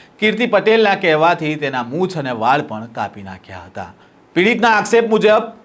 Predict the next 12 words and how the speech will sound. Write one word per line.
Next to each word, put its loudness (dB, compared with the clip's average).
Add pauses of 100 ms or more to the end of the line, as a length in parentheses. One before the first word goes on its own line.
(140)
ઘંટિયા 2
ગામના 4
ફાટક 0
પાસે 2
ત્રણ 0
કારમાં 2 (360)
આવેલા 2
દસથી -2
વધુ 0
લોકોએ 0
તેનું -8
અપ-, -6